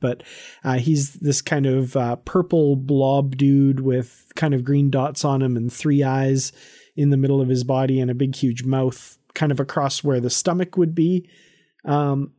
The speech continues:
yeah, and, and I hadn't thought of that. I haven't thought of Tripping the Rift for many years, but that could be kind of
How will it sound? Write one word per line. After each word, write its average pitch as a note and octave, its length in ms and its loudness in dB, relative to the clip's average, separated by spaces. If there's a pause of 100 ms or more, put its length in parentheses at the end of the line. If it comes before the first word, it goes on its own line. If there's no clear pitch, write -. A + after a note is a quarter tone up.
yeah, B3 340 2
and, E3 160 0
and G3 220 -2
I F3+ 60 0
hadn't A#3+ 280 0
thought A3+ 240 0
of G#3 60 0
that. C#3 160 2
I C#3 60 0
haven't F#3 240 2
thought D#3 280 -2
of C3+ 80 -2
Tripping C#3+ 360 -2
the A#2 100 -2
Rift C#3 200 -2
for A#2+ 140 -6
many C#3 240 2
years, B2 460 0
but - 340 -6 (380)
that F3 340 0
could F3 320 0
be F3+ 480 2
kind D#3 260 0
of D3+ 160 0